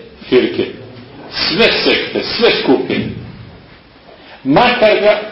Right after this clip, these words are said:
da sve džemate napusti, da ostane sam. Makar ga zbog toga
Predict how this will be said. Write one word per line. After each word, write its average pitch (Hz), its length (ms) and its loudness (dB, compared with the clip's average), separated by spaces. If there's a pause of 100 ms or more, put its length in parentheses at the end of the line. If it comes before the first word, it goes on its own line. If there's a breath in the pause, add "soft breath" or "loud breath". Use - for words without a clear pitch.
(120)
da 127 140 0
sve - 260 2
džemate 131 400 2
napusti, 107 420 -2
da 170 100 6
ostane 165 300 2
sam. 147 260 2 (840 loud breath)
Makar 185 560 4
ga 170 140 4
zbog 208 300 2 (100)
toga 175 280 6